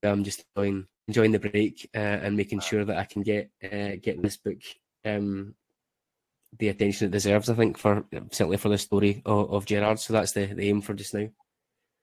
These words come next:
Speaker 2: Brilliant, brilliant. Adam, thank you so much. Congr-, massive congrats. The book's top class, like, it's absolutely brilliant. I'm gonna push it out to, to everyone who's interested in tactics, which is a lot of coaches, and they all should be reading it. So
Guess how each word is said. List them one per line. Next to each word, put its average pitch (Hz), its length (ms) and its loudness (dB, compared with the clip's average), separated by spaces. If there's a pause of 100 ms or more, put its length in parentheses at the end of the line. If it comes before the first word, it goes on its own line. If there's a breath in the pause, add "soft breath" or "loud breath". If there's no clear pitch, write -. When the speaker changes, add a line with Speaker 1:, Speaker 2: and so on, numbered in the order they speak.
(320)
Speaker 2:
Brilliant, 92 260 -8 (300)
brilliant. 120 260 2 (400 soft breath)
Adam, 175 200 6
thank 196 220 4
you 180 60 4
so 175 220 0
much. 160 340 2
Congr-, 170 300 -4
massive 175 400 2
congrats. 131 380 0
The - 60 -4
book's - 440 -8
top 135 280 4 (120)
class, 131 320 0
like, 139 160 -2
it's - 160 -16
absolutely 143 460 0
brilliant. 127 360 0 (380)
I'm 127 100 -4
gonna 131 140 -2
push 143 320 -2
it 139 160 0
out 131 60 -4 (100)
to, 123 320 -2
to 127 80 -4
everyone 131 540 -2
who's 120 460 -6 (520)
interested 135 520 0
in 127 40 -20
tactics, 127 480 2
which 127 160 -6
is 135 60 4
a - 20 2
lot 147 220 4
of 147 80 0
coaches, 165 480 4
and 143 160 0
they 139 80 2
all 147 120 4
should 143 180 -4
be 139 80 0
reading 147 300 -2
it. 160 220 -2
So 127 460 -2